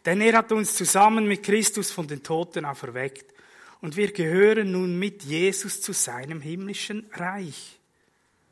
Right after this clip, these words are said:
So wird er für alle Zeiten an uns seine Güte und den Reichtum seiner Gnade sichtbar machen, die sich in allem zeigt, was er durch Christus Jesus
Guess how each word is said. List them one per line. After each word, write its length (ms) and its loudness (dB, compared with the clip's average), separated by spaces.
So 320 4
wird 360 2
er 300 6
für 380 -4
alle 460 4
Zeiten 720 2
an 180 -2
uns 640 0
seine 560 6
Güte 500 4
und 180 0
den 140 -4
Reichtum 580 2
seiner 340 0
Gnade 580 -2
sichtbar 640 -8
machen, 460 -18
die 80 -8
sich 420 -4
in 220 -12
allem 500 -4
zeigt, 500 4
was 240 -8
er 160 -2
durch 200 -8
Christus 880 -4
Jesus 760 -6